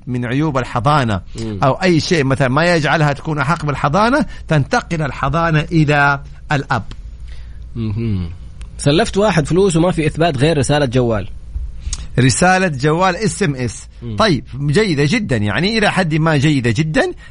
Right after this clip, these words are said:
Speaker 1: قدم الدعوة في المحكمة العامة وقدم صورة هذه رسالة الجوال.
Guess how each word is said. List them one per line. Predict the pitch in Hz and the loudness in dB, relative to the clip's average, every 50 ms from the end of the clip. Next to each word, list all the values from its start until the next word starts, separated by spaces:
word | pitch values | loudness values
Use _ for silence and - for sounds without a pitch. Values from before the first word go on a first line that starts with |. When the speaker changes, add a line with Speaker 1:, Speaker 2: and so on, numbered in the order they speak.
| - - | -8 -4
Speaker 1:
قدم | 180 165 156 214 214 160 147 143 135 | -4 0 0 0 0 2 2 2 2
الدعوة | 131 120 117 147 139 135 135 123 | 2 0 2 2 2 2 2 0
في | - 131 | -2 -2
المحكمة | 120 127 135 104 - - 123 113 113 | -2 -2 -4 -4 -4 -4 -2 0 0
العامة | 107 101 123 151 175 190 208 233 247 247 196 - - - - | 2 2 2 2 2 2 2 2 2 2 0 -2 -8 -12 -6
وقدم | 156 147 151 151 147 147 - 180 170 139 123 139 127 | 0 2 2 2 2 2 0 -2 -2 0 -2 -2 -2
صورة | 107 - - 147 135 131 113 - | -2 -4 -4 -2 -2 -2 0 2
هذه | 139 143 123 117 113 117 | 0 0 2 2 0 0
رسالة | 117 107 - - 131 120 113 107 | 0 0 0 2 2 2 2 0
الجوال. | 123 110 101 107 113 110 120 151 185 202 214 202 | 0 -2 0 2 0 2 4 4 4 4 4 2